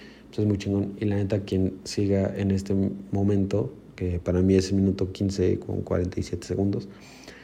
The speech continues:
quizás está diferente en Spotify por la intro y eso, pero bueno. Este, quien está aquí escuchándolo todavía, te quiero decir que te lo agradezco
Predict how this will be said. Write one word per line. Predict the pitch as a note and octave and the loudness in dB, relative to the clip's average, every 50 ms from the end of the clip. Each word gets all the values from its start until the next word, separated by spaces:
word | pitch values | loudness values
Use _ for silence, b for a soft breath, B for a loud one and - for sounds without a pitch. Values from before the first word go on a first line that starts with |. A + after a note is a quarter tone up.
| B B B B B B - - - - - - - | B B B B B B -20 -20 -20 -20 -20 -20 -16
quizás | - - G2 G2 G2+ F#2+ | -12 -8 -4 -2 -2 -2
está | F#2+ - F#2+ F#2 G2 G2 | -2 0 0 0 0 -2
diferente | G2+ G#2 G#2 G2 G#2 G2+ F#2 F2+ G2+ | -2 -4 -6 -4 -4 -4 -4 -4 -6
en | G#2 | -8
Spotify | F#2 - - G2+ G2 G2 - G2+ G2 | -6 -2 -2 -2 0 0 -2 -4 -4
por | - - - | -4 -4 -6
la | - - | -6 -6
intro | - F#2+ - - - | -6 -8 -6 -6 -6
y | |
eso, | - G#2+ A2 - | -6 -6 -6 -4
pero | - - | -4 -4
bueno. | - - - - B B B B B B - | -4 -6 -8 -10 B B B B B B 0
Este, | A2+ A2+ A2 A2 A2 - - - A2 G#2+ G#2+ G#2+ G#2+ G#2 G#2 G#2 G2+ - - - - - - | 2 2 2 2 0 -4 -2 2 6 8 8 10 10 8 8 6 6 2 -4 -8 -12 -14 -6
quien | - A2+ G#2 | -2 -2 -2
está | G2 - - | 0 0 0
aquí | A2+ G#2 - A#2 | 0 2 2 0
escuchándolo | A2+ - B2 A2+ A#2 A2 A2 A2 G#2+ G#2+ | 0 0 0 0 2 2 2 2 2 2
todavía, | G#2+ G#2 G2+ G#2 G#2 G#2 G#2+ G#2 A2 - - - - - - - - - - - - - - - | 2 2 2 4 4 2 2 0 -4 -8 -14 -18 -20 -20 -20 -20 -20 -20 -20 -20 -20 -12 -8 -6
te | G2+ | -6
quiero | E2+ - G#2 G2 G2+ | -2 2 2 4 4
decir | G2 F#2+ G2 G2+ G2 G2+ G2 - | 4 2 0 -2 -2 -4 -6 -10
que | - - - - | -14 -16 -10 -6
te | - F#2 | -2 -2
lo | F#2 F#2 | 0 0
agradezco | F#2 F#2+ F#2 G2 G2 G2 - - A2 A#2 | 2 4 4 4 4 2 0 -4 -4 -4